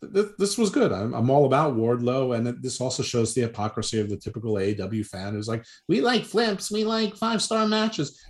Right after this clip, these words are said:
No, they get, they go crazy when they see f-, five jackknife power bombs. Basically, basically, you're seeing Kevin Nash do a bunch of power bombs, and then, and then Batista flexing, and they go crazy. This is, this, you know, they, they like the same shit as everyone else.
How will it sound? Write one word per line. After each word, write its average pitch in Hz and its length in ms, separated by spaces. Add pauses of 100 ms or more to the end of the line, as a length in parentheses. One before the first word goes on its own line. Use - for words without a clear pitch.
(140)
No, 208 240
they 127 160
get, 131 280
they 135 140
go 135 200
crazy 151 540
when 131 160
they 123 100
see 120 200
f-, 107 60 (580)
five 156 260
jackknife 143 560
power 135 340
bombs. 110 340
Basically, 117 500
basically, 131 360
you're 127 100
seeing 123 240
Kevin 123 300
Nash 120 280
do 123 100
a 110 40
bunch 117 220
of 120 60
power 131 220
bombs, 120 320 (380)
and 110 200
then, 120 300
and 123 200
then 117 340
Batista 120 440
flexing, 117 540
and 101 100
they 104 100
go 110 160
crazy. 110 500 (360)
This 113 220
is, 120 300
this, 135 260
you 156 180
know, 113 140
they, 131 120
they 165 180
like 185 220
the 202 100
same 175 240
shit 160 220
as 151 160
everyone 147 340
else. 98 200